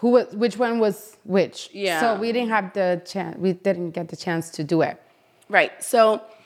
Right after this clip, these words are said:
Speaker 2: what happened was my sister was working,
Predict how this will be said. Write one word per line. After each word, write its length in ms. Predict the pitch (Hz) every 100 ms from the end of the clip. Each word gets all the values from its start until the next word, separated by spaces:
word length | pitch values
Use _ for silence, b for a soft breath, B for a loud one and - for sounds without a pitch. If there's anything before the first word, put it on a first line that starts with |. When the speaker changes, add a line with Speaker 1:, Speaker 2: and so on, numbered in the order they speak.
| B B B B B B B
Speaker 2:
what 160 | 240 233
happened 460 | 240 285 311 233
was 280 | 151 139 -
my 160 | 208 208
sister 640 | 208 359 - - 196 202
was 200 | 214 214
working, 540 | 214 196 - 170 -